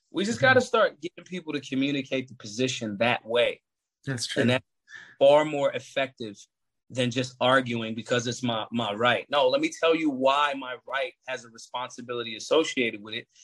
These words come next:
Speaker 1: and why I want you to understand the importance of that responsibility to start exercising your right better. If we do that the right way, more people in that middle space that are genuinely good faith listeners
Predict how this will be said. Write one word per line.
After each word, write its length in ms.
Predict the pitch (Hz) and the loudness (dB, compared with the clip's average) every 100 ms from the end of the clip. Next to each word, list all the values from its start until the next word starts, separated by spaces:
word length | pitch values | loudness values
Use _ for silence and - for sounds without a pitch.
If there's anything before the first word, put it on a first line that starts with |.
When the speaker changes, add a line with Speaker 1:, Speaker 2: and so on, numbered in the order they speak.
| _ - | _ -6
Speaker 1:
and 120 | 123 | 2
why 200 | 127 127 | 4 6
I 40 | |
want 260 | 131 135 127 | 4 2 -2
you 280 | 127 160 147 | -4 -2 -2
to 140 | 143 | -4
understand 480 | 135 131 - 147 147 | -6 -6 -2 0 2
the 80 | 131 | 0
importance 460 | 117 - 175 143 127 | -2 2 2 2 -6
of 140 | 120 | -2
that 180 | 123 117 | 0 -2
responsibility 920 | 120 - 123 113 117 120 120 120 117 _ _ _ - | -6 -6 -6 -4 -4 0 0 0 -4 _ _ _ -10
to 140 | - | -6
start 300 | 127 156 147 | 0 4 4
exercising 760 | - 139 143 - 139 131 120 123 | 4 -2 -4 -2 0 2 -2 -4
your 160 | 127 131 | -4 -2
right 280 | 120 101 | -2 -4
better. 360 | 92 117 107 95 | -6 -6 -6 -8
If 60 | - | -6
we 120 | 131 | -4
do 320 | 127 127 170 165 | -2 2 4 6
that 340 | 147 135 - 113 | 6 4 0 -8
the 100 | 117 | -4
right 320 | 117 131 110 | 0 2 2
way, 320 | 120 123 104 _ _ _ _ - | 2 2 0 _ _ _ _ -6
more 240 | 131 156 | 0 0
people 400 | - 196 196 175 | 0 -2 -2 0
in 80 | 180 | 2
that 180 | 185 175 | 2 0
middle 280 | 185 208 | -6 -6
space 400 | - - 120 104 | -8 -8 -8 -6
that 140 | - 120 | -2 -2
are 100 | 117 | -2
genuinely 720 | 117 110 147 185 196 202 208 | -4 -2 0 2 0 -2 -4
good 240 | 156 190 196 | -2 -2 -2
faith 320 | 208 208 202 | -4 -6 0
listeners 480 | 226 226 131 120 | 0 0 -6 -6